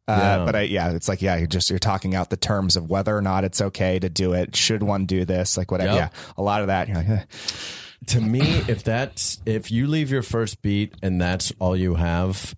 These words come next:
Speaker 2: it doesn't make sense to me to go analogous.
Speaker 1: Yeah.
Speaker 2: 'Cause why are you gonna do two, uh, an analogous of a setup, right?
Speaker 1: Yeah.
Speaker 2: As opposed to paying off that first beat by going time dash.
Speaker 1: That makes sense.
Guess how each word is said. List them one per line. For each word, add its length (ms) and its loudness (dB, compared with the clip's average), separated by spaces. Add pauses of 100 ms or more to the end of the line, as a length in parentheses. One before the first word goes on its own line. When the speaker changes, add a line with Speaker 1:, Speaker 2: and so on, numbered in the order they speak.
Speaker 2:
it 260 -4
doesn't 320 0
make 160 0
sense 280 0
to 100 0
me 100 2
to 80 2
go 160 2
analogous. 600 0
Speaker 1:
Yeah. 140 4 (440)
Speaker 2:
'Cause 180 0
why 260 0
are 60 0
you 140 -2
gonna 200 0
do 180 0
two, 640 -2
uh, 160 0
an 140 0
analogous 640 0
of 300 -2 (760)
a 100 2
setup, 520 0 (340)
right? 300 0
Speaker 1:
Yeah. 280 0 (300)
Speaker 2:
As 160 -2
opposed 460 -2
to 380 0
paying 340 0
off 220 0
that 220 -2
first 300 -2
beat 180 0
by 120 0
going 280 0
time 320 0
dash. 320 0
Speaker 1:
That 80 2
makes 180 0
sense. 460 -2